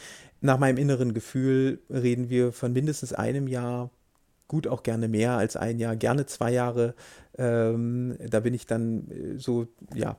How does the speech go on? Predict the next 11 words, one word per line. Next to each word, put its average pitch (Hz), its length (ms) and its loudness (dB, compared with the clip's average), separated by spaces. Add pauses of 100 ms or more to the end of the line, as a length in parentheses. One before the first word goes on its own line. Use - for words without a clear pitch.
von 120 160 -4
der 113 80 -2
prognostischen, - 720 -4
aber 117 200 0
es - 100 -6
kann 156 200 0
auch 135 160 -2
mal 123 140 0
länger 127 240 -2
dauern, 113 300 -4 (540)
weil 123 380 4